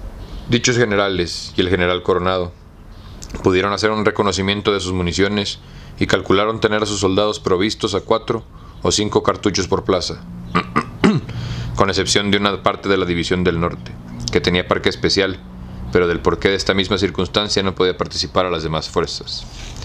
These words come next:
Conferenciaron y acordaron retirarse como lo demás prudente, ya fuera que el enemigo lo hiciera también,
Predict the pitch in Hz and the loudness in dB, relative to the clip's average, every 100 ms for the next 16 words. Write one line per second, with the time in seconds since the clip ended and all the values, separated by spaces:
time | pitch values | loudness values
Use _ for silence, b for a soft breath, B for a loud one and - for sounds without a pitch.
0 | B B B - - 87 90 85 - 92 | B B B -2 0 4 2 4 2 2
1 | 82 73 - B B - 92 95 95 104 | -2 -8 -14 B B 0 2 4 4 2
2 | 110 104 98 104 - 107 101 95 92 95 | 0 2 2 2 -2 -2 0 2 0 -2
3 | - 92 87 80 - - - - - - | -2 -2 -2 -4 -12 -18 -20 -20 -20 -18
4 | - B B B B B B B B B | -16 B B B B B B B B B
5 | - - 92 101 101 98 95 95 98 95 | -8 -2 4 4 4 2 2 2 2 4
6 | 92 - 95 92 87 90 90 | 2 2 0 0 0 2 0